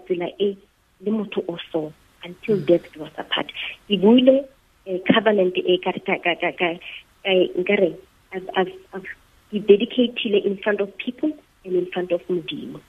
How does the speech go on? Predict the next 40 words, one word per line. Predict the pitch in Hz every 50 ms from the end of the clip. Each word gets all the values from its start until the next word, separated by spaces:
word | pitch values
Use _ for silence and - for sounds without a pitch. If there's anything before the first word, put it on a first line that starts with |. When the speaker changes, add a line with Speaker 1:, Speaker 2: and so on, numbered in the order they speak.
| _ _ _ _ _ _ _ _ _ - - _ _ _ -
Speaker 1:
So, | 262 - - - 226
mme | 214 208 214 247 285 320 311 -
ha | - - 226
tlhalosa | 226 - - 202 196 196 196 196 -
gore | - 202 180 175 165 - - _ _ _ _ -
monna | 180 185 190 208 220 220 202
wa | 202 190
gagwe | - - - - - - 170 - - - _ _ _ _ _ _ _ _ -
o, | 196 190
o, | 180 - - 196 185 - 196
o, | 185 185 - - -
wa | - 196 196
mo | 208 -
oppressa | - 190 - - - - 190 185 - - 185 185
spiritually. | - - - 185 170 180 180 - - - 165 156 147 - - - _ _ _ _ _ _ _ _ _ _ -
It, | 202 -
it | 208 202 - -
talks | 262 262 262 -
about | 233 - - 185 185
the | 185 180 -
same | - 226 220 214
thing | - 202 185 175
as | 165
you | 196
were | 185 190 175 180
gore | 180 170 165 175 165 180 165 160
it, | 160 - - - - - _ _ _ -
it's | 196 185 - 208 196 - - -
the | 196
type | 202 - - 277 269 -
of | 240 - - - -
freedom, | 233 233 208 202 175 170 175 180 180 - - _ _ _ _ _ _ _ _ _
spiritual, | - 220 208 240 240 - 269 262 247 247 240 233 - 196
uh, | 190 185 - -
freedom | - 214 190 196 180 185
is | 185 185
a | 185 185 - -
type | - 262 247 247 -
of | 185 190 - - -
freedom | 202 185 185 180 156 160